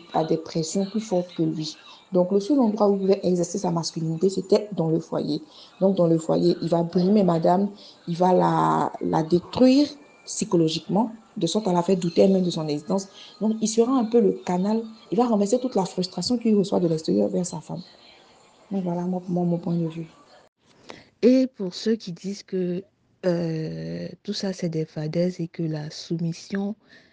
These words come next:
Speaker 2: est inhérente à la féminité, c'est-à-dire que la femme est naturellement soumise,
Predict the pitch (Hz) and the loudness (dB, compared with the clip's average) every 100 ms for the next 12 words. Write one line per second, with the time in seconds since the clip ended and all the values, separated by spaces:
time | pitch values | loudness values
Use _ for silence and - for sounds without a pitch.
0 | _ - 170 175 165 165 175 175 - 160 | _ -12 -8 -2 -2 -2 -4 -8 -8 -8
1 | 156 - 160 156 156 - 165 165 165 156 | -8 -10 -8 -6 -8 -10 -12 -10 -8 -8
2 | 180 185 - 165 151 - 180 190 - - | -6 -8 -8 -8 -8 -8 -6 -4 -6 -8
3 | 156 156 156 - 160 160 156 156 156 165 | -8 -8 -8 -8 -6 -6 -6 -6 -6 -8
4 | 180 - - 156 156 151 143 - | -8 -14 -12 -6 -4 -6 -10 -18